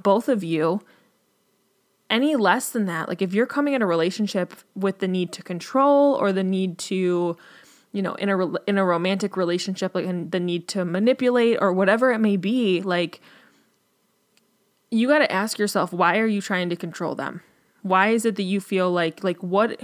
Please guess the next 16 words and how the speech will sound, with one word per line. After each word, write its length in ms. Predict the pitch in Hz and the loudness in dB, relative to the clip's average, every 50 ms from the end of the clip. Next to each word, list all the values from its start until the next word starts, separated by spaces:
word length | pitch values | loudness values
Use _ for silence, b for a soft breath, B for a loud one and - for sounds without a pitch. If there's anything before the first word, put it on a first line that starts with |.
| - - - - | -16 -18 -14 -8
what 240 | 196 190 208 220 226 | 0 2 2 4 4
is 160 | 262 240 208 | 2 -2 -2
lacking 540 | 196 180 180 185 190 196 190 - 196 185 185 | -2 0 2 2 2 0 0 -2 -2 0 2
within 400 | 185 180 175 196 190 190 185 185 | 0 0 0 0 -2 0 0 -2
you 320 | 180 175 185 180 170 170 | -2 0 0 0 0 0
that 140 | 160 165 160 | -2 -2 -4
makes 260 | 180 175 165 - - | -4 -6 -6 -6 -6
you 100 | 196 185 | -4 -6
feel 240 | 185 - 190 180 170 | -4 -4 -2 -2 -2
like 200 | 170 165 165 - | -2 -2 -4 -6
you 40 | 185 | -6
need 160 | 180 170 165 | -6 -6 -6
to 40 | 180 | -8
control 420 | 165 - 170 175 - - 170 165 160 | -8 -8 -10 -8 -6 -4 -4 -4 -4
somebody 380 | - - 170 180 175 175 - | -4 -6 -8 -6 -6 -6 -4
else? 380 | - - - 196 - - - | -4 -6 -6 -8 -12 -12 -12